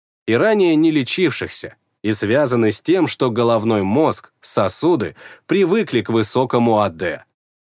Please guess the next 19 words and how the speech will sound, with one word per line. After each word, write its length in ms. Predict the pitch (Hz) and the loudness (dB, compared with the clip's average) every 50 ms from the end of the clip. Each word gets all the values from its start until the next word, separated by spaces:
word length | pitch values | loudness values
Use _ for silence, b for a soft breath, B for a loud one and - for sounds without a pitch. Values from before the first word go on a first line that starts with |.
| _ _ _ | _ _ _
Тем 240 | - 127 120 120 123 | -2 0 2 2 2
не 100 | 127 127 | 2 2
менее, 540 | 135 160 190 180 175 165 151 131 110 104 - | 4 4 4 4 4 2 2 0 -2 -4 -4
А 180 | - 131 131 127 | -2 0 0 0
Д 260 | 113 110 143 170 170 | 0 0 2 2 4
необходимо 720 | 160 160 156 147 - - - 139 135 120 113 123 123 117 104 | 4 2 2 0 -2 -2 -2 -2 0 0 0 0 0 0 0
снижать. 680 | - - 113 104 95 - 95 92 82 73 - - - _ _ _ _ _ _ - | 0 0 0 0 0 -2 -4 -6 -6 -6 -10 -14 -20 _ _ _ _ _ _ -4
Через 300 | - 165 175 180 151 151 | -2 0 2 2 2 2
некоторое 600 | 190 208 190 156 151 131 - 135 135 135 131 123 | 0 0 0 0 -2 -2 -2 0 0 0 0 0
время 380 | 117 139 180 190 165 135 113 101 | 0 0 2 2 2 2 0 0
после 400 | - 165 160 - - 147 143 139 | 0 -2 -2 0 0 0 0 2
нормализации 1120 | 135 135 127 123 123 123 117 117 107 101 95 113 131 131 113 - - - 101 92 90 - - | 2 2 2 2 2 2 2 0 0 0 0 0 0 0 -2 -2 -4 -4 -4 -4 -4 -4 -2
А 160 | 110 107 101 | -2 -2 0
Д 300 | 101 165 202 196 156 B B B B B B B | 0 0 0 0 -2 B B B B B B B
эти 260 | 185 208 170 - 175 | -2 -2 0 0 0
явления 760 | 160 127 127 123 110 120 156 190 190 180 170 156 143 131 - | 0 0 0 0 0 2 2 2 2 4 2 2 2 0 -2
исчезнут. 840 | - 135 120 - - - - 139 131 113 92 90 85 - - - _ b b b b b b | -2 -2 -2 -2 -2 -2 -2 0 0 0 -2 -4 -8 -12 -14 -20 _ b b b b b b
Организм 640 | 104 107 113 117 139 156 202 226 208 160 160 139 123 | -2 0 0 0 0 2 2 2 0 0 0 0 0
перестроится 920 | 156 147 139 123 - - - 139 185 208 185 143 113 - - 95 76 | 0 0 0 -2 -2 -4 -2 -2 0 2 2 0 -2 -2 -6 -8 -8